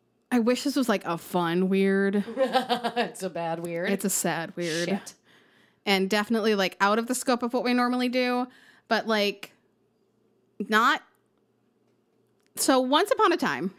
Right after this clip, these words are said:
Speaker 2: I'm so intrigued.
Speaker 1: I tried to tell a story about someone who should be alive,
Speaker 2: Mm-hmm.
Speaker 1: but isn't.
Speaker 2: Okay.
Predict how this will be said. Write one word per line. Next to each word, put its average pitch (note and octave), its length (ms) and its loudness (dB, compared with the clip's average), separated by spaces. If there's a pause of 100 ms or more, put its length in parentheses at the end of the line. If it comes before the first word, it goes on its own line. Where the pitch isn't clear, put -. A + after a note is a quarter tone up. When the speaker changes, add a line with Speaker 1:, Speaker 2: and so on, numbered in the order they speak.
(380)
Speaker 2:
I'm E3+ 320 -16
so - 260 -14
intrigued. - 500 -18
Speaker 1:
I A3+ 100 6
tried C4 280 0
to C4 60 -4
tell C4+ 120 2
a B3+ 40 -2
story A3 280 0
about G#3 180 -2
someone F#3+ 180 2
who F#3 120 2
should E4 440 0
be E3+ 140 0
alive, C#3 680 -2
Speaker 2:
Mm-hmm. G3+ 400 -10 (560)
Speaker 1:
but G3+ 240 0 (340)
isn't. - 600 -4 (260)
Speaker 2:
Okay. F#3 400 -10